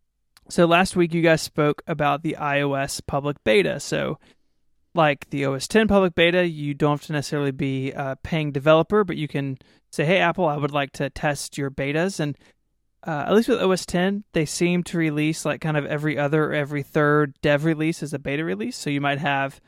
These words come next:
you know, three versions of O S ten Yosemite, and then the public beta starts, and then you have some more dev builds, and then public beta two. Kind of a slower pace. Um,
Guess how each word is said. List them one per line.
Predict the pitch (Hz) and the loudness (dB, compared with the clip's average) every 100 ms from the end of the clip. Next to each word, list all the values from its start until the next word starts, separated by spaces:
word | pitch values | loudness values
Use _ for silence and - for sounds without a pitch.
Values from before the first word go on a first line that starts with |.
| _ _ _ _ | _ _ _ _
you | 151 | -4
know, | 143 | -2
three | 135 - - 170 170 165 160 | -2 -6 -2 2 4 4 2
versions | 147 156 151 147 147 143 135 | 2 2 2 0 -2 -2 -4
of | 151 143 135 123 135 - _ _ _ _ | -4 -2 -2 -4 -6 -14 _ _ _ _
O | 170 | 0
S | 151 - | 0 0
ten | 170 151 | -4 -2
Yosemite, | 143 - 196 180 180 | -2 0 2 4 4
and | 165 147 | 2 0
then | 147 | 0
the | 143 | 0
public | - 147 | -4 -6
beta | 143 139 139 | -4 -6 -6
starts, | - 143 139 - | -4 -4 -4 -6
and | 139 | -8
then | |
you | 135 | -6
have | 135 - | -8 -8
some | 147 | -6
more | 135 | -6
dev | 135 139 135 | -4 -4 -4
builds, | 143 139 123 | -6 -6 -6
and | 139 | -8
then | 131 | -8
public | 139 139 | -8 -8
beta | 127 131 165 | -10 -12 -14
two. | - 165 147 - _ _ _ - | -6 -4 -4 -8 _ _ _ 0
Kind | 208 | 2
of | 170 | 4
a | |
slower | 156 - 165 160 147 | 2 4 6 6 4
pace. | - 139 135 - - _ _ _ _ - | -2 -6 -6 -10 -18 _ _ _ _ -12
Um, | 135 139 135 139 | -6 -6 -6 -10